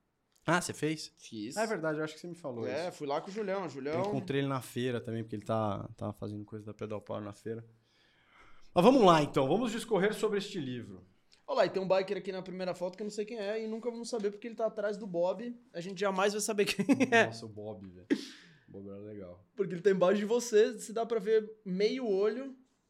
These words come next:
Speaker 2: e um pedaço do cabelo.
Speaker 1: Bom, vamos lá. Prefácio. Quem escreveu o prefácio, André?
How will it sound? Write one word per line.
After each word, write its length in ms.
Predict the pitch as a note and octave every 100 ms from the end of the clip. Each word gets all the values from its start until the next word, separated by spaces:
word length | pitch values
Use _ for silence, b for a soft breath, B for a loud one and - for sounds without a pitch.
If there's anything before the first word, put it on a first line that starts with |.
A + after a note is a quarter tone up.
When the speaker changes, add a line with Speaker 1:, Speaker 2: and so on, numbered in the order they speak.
| _ _ -
Speaker 2:
e 160 | F#3
um 100 | G#3
pedaço 320 | G#3 G3+ G3+
do 60 | G3+
cabelo. 580 | A3+ A3+ E3+ E3 D3 - _ _ _ _ _ _ _ _ _ _ _ _ _ _ _ _ _ _ _ _ _
Speaker 1:
Bom, 280 | A#2 B2 G#2+
vamos 180 | B2+ C3
lá. 100 | G2
Prefácio. 580 | - F3 F3+ C#3+ A#2+ -
Quem 100 | F#3+
escreveu 240 | - E3+
o 20 |
prefácio, 480 | D3+ C#3 - A2 -
André? 260 | A2 G#2 F#2+